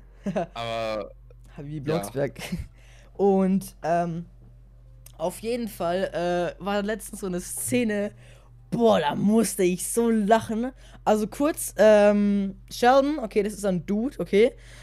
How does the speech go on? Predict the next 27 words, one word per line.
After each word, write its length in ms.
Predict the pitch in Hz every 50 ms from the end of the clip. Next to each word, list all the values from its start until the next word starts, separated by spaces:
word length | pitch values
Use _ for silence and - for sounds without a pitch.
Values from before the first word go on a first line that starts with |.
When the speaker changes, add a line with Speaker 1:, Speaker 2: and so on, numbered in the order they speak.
| - - - -
Speaker 1:
Der 220 | 208 208 208 160
ist 260 | 180 208 220 202 -
so 60 | - 190
ein 180 | 185 190 185
kleiner 280 | - - 226 202 190 180
Lauch 200 | 185 196 196 202 175
wie 140 | 165 165 202
ich, 260 | 269 311 - - 170
okay. 200 | 170 - 220 233 -
Ich 160 | 208 - -
höre 60 | 226 226
einen 100 | 214 202
Podcast 520 | - - 208 - - - 214 202 - -
von 220 | - 208 196 185 - - - - - - - - - - - - - - - -
Palle 480 | - - 202 208 214 208 208 208 -
Speaker 2:
Lauch? 180 | 113 110 110 120
Speaker 1:
an 160 | 143 160 160 165
zur 160 | - - 151
Zeit. 340 | - - 165 151 156 156 - - - - - - - - - - -
Ja, 140 | 123 139 160
da-, 100 | 170 170 170 165
das 160 | 165 160 -
war 100 | 165 165
so 80 | 156
ein 40 | 170
kleiner, 200 | - - 165 -
also, 120 | 165 170